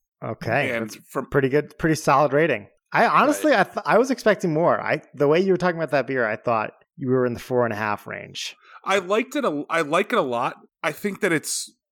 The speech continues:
Speaker 2: I think it's just got a very heavy bread taste on the back end that I wish it was just a little bit more citrusy all the way through. But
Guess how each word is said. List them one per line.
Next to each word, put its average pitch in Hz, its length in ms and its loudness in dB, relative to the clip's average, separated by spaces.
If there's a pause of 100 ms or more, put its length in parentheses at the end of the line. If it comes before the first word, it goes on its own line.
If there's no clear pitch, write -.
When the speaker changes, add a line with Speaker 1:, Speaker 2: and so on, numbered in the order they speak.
Speaker 2:
I 165 120 2
think 226 200 -2
it's - 100 -6
just 233 160 -6
got 208 140 2
a 147 60 4
very 151 300 0
heavy 151 560 -4 (220)
bread 131 460 0
taste 165 340 0
on 165 60 -6
the 160 80 -4
back 165 300 -4
end 185 260 -6 (460)
that 131 160 -2
I 131 80 -4
wish 165 240 -4
it 170 40 -10
was 143 120 -6
just 151 160 -12
a 131 60 -12
little 143 280 -2
bit 139 160 -4
more 131 300 -4
citrusy 120 580 -12
all 113 160 -2
the 113 60 -6
way 104 140 -4
through. - 300 -14 (240)
But 175 240 2